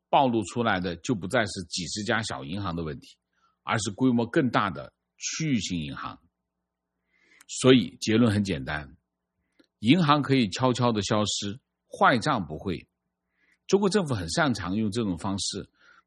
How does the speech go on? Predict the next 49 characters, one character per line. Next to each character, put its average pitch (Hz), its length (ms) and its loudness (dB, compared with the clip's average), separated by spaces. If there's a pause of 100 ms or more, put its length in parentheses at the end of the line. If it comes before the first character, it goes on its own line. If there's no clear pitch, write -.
把 90 140 0
眼-， 95 280 2
眼 85 280 0
前 110 180 -2
的 123 140 4
金 131 180 4
融 123 140 4
风 127 180 0
险 87 240 -4
压 127 200 0
下 117 180 -2
去， - 240 -14 (960)
让 120 260 6
问 147 200 6
题 101 180 -2
暂 143 320 4
时 - 180 -4
离 95 160 -2
开 98 220 -4
公 107 220 -4
众 107 160 -2
视 92 220 -6
野， - 160 -10 (800)
但 143 180 4
是 117 120 2
风 170 180 2
险 90 140 2
没 92 100 2
有 107 80 4
被 95 160 0
消 107 180 0
灭， 110 240 0 (140)
它 113 160 -2
是 101 120 -4
被 107 160 0
转 67 240 -6
移、 62 220 -12 (320)
集 104 200 0
中 104 280 0 (120)
和 - 160 -6
延 85 260 -2
后。 98 340 -2 (920)
所 - 160 6
以 185 60 4
你 117 160 6
现 175 240 2
在 139 140 6
今 147 200 0
天 135 440 2